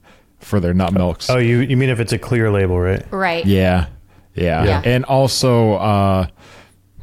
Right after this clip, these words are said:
Speaker 1: try to stick with one if possible. I
Speaker 3: Yeah.
Speaker 1: know hand putting those on the bottles when you have, like, two and then maybe a safety seal on top or something like that, it, it could add a lot of labor.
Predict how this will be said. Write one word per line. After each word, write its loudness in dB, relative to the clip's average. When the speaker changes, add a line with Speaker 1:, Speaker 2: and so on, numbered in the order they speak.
Speaker 1:
try -2
to 0
stick -2
with -4
one 2
if -4
possible. 0
I 0
Speaker 3:
Yeah. 4
Speaker 1:
know 4
hand 0
putting 0
those 2
on 0
the 0
bottles -2
when -2
you 2
have, 0
like, 0
two 2
and 2
then 2
maybe 2
a 2
safety -2
seal -2
on 0
top -2
or -2
something -4
like 0
that, 0
it, -10
it 0
could -2
add 2
a 2
lot 2
of 2
labor. 0